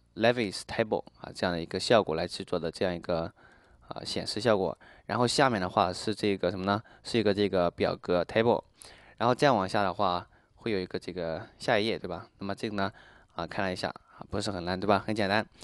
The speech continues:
所以说呢，我们来看一下如何来制作。我们打开这个编辑软件呢，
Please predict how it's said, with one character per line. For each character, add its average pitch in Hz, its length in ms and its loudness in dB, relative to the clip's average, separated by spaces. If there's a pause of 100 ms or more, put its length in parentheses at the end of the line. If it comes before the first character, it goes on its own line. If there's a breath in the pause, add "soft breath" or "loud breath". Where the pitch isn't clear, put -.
(220 loud breath)
所 117 80 2
以 - 20 2
说 131 120 6
呢， 135 200 8
我 - 60 -12
们 98 80 0
来 98 40 -2
看 107 120 0
一 95 40 0
下 92 140 2
如 92 120 2
何 98 80 4
来 95 60 6
制 117 140 2
作。 113 240 6 (600 loud breath)
我 - 80 -4
们 127 100 2
打 104 180 6
开 110 160 0
这 117 160 -2
个 98 200 2
编 107 160 0
辑 120 80 0
软 98 160 -2
件 110 120 -2
呢， 104 220 -2